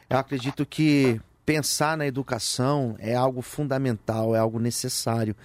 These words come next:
Mas nós estamos num momento em que se deve priorizar, no caso, a saúde, se priorizar a vida. Até porque uma criança doente, ela não vai estudar.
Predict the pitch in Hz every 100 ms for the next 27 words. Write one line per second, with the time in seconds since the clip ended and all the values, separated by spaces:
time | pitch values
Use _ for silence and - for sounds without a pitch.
0 | - - - - - 120 131 143 151 165
1 | - 190 190 180 165 139 123 156 175 170
2 | - 165 175 - - 139 156 160 160 156
3 | 139 107 117 151 143 117 - _ - 127
4 | - 135 131 143 - 165 123 147 110 104
5 | - - 113 117 107 120 131 98 127 131
6 | 101 - - - - - 120 131 - 135
7 | 147 147 143 - 147 139 135 127 127 120
8 | 139 165 - 107 _ _ - 104 120 131
9 | 160 113 135 139 - 101 85 82